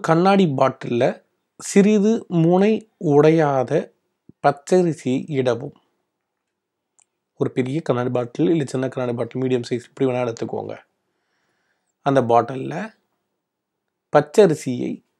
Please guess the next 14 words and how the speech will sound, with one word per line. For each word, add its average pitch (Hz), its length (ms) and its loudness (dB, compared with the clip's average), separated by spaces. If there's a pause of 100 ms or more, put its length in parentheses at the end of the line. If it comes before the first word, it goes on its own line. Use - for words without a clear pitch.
(120)
இடுங்க. 123 220 -2 (500)
பின் 170 220 0 (960)
ஒரு 214 240 10
ரூபாய் 185 420 6
நாணயம் 120 460 -4 (180)
ஒன்றை 127 320 0 (280)
இடவும். - 380 -4 (460)
அதுல 120 280 -4 (960)
மேலும் 254 440 4 (100)
சிறிது 160 360 2 (760)
அரிசியை 156 420 2 (120)
இட்டு 113 200 -6 (1120)
இரண்டு 226 460 8 (120)
ரூபாய் 160 340 4